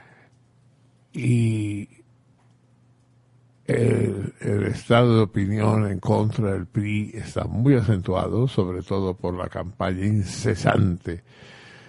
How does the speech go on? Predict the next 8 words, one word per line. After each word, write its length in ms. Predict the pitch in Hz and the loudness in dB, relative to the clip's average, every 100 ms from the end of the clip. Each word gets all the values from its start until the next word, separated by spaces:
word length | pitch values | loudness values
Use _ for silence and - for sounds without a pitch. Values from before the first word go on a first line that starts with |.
| - - _ _ _ _ _ 95 - 175 - | -20 -20 _ _ _ _ _ -20 -20 -20 -12
que 140 | - 110 | -8 -4
ha 60 | |
llevado 460 | 110 104 101 104 101 | -2 -2 -2 0 0
a 100 | 98 | -2
cabo 760 | - 101 98 98 95 95 95 - - - - - _ _ _ _ _ - | -2 -2 0 0 -2 -4 -6 -12 -20 -20 -20 -20 _ _ _ _ _ -14
el 160 | 104 | -12
peje 320 | 98 110 101 - | -6 -6 -4 -6
Chairo. 560 | - 101 101 98 95 | -4 -2 0 -2 -4